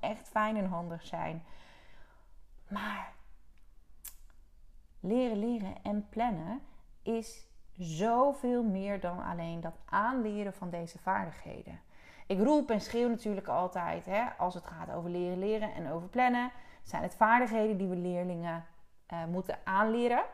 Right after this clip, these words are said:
Daar ben ik ook nog steeds van overtuigd. Maar het is meer dan dat.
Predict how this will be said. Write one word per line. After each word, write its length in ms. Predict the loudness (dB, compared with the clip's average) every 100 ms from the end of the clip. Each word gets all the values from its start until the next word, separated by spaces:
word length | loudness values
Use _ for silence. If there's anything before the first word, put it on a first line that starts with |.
| -12 -6
Daar 200 | 0 2
ben 120 | 2
ik 140 | 0
ook 160 | -6 -6
nog 160 | -10 -10
steeds 500 | -6 2 2 2 -4
van 160 | -6
overtuigd. 640 | -4 -4 0 2 2 0 -12 -14 -18 -20 -14
Maar 520 | -4 2 6 8 6 0 -10 -18 -20 -20 -20 -20 -20 -20 -20 -12
het 200 | -4 -2
is 100 | -2
meer 320 | -4 0 0 0
dan 180 | -4
dat. 340 | -8 -10 -14